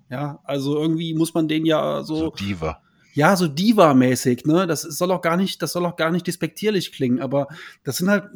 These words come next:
Speaker 1: Leute, die sorgen für Ausnahmemomente, aber die können dir halt auch dann neunzig Minuten lang tierisch auf den Frack gehen einfach.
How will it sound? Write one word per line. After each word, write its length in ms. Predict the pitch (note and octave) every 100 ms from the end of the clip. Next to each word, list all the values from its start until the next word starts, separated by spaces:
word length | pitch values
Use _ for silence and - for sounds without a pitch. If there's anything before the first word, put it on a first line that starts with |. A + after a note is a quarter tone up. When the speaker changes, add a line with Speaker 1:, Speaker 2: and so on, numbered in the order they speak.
| E3 -
Speaker 1:
Leute, 400 | D#3+ D#3+ G3+ F3
die 100 | D#3
sorgen 320 | D3 F3 G3+
für 200 | - E3
Ausnahmemomente, 1000 | D3+ F3 G3+ G3+ G3 G3 G3+ G#3 A3+ D#3+
aber 180 | D#3 D3+
die 80 |
können 240 | C#3+ E3+ F3
dir 140 | F3+
halt 180 | E3+ E3
auch 220 | D3+ D#3
dann 240 | D#3 D#3+ D3+
neunzig 300 | D3+ E3+ E3
Minuten 260 | E3 D#3
lang 360 | D#3 D#3+ E3 -
tierisch 340 | - F3+ F3 -
auf 100 | -
den 160 | E3
Frack 420 | C#3+ - F3+ -
gehen 260 | - B2 A#2
einfach. 420 | B2+ B2 A#2+ A#2